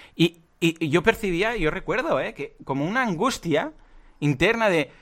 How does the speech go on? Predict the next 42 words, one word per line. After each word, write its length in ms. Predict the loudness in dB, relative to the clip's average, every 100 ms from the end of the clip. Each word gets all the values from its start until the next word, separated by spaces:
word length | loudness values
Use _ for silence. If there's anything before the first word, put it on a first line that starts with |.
| -20 _ _
"Es 100 | -6
que 100 | 0
no 100 | 0
quiero 160 | 0 -2
saber 320 | 0 2 2
esto, 320 | 0 -2 -4 0
o 20 |
sea, 160 | 0
me 80 | 0
está 380 | -2 0 2 4
entrando 460 | 2 0 -2 -2 -4
como 140 | -4
una 480 | -4 -2 -2 0 -2 -4
cosa 200 | -4 -2
dentro 340 | -2 -4 -6
que 80 | -2
no, 360 | -2 -2 -4 -6
que 60 |
no 60 | -4
puedo 200 | 0 0
con 100 | 0
ello". 320 | -2 -4 -6 -4
Bueno, 200 | -4 -4
pues 180 | -8 -8
está 240 | -4 -4
por 140 | -2 -4
ahí. 220 | -4 -10 -20 -14
Eh, 240 | -10 -8 -6
con 100 | -6
estas 180 | -6 -8
cosas 220 | -6 -4
no 60 | -4
he 40 |
podido 260 | -2 -2 0
nunca. 240 | 0 -2 -4
Es 100 | -2
que 120 | -4 -2
los 200 | 2 4
medievales 480 | 4 2 0 -2 -4
estaban 340 | -4 -8 -6 -6
sonados, 560 | 0 2 2 0 -2 -4
¿eh? 200 | -14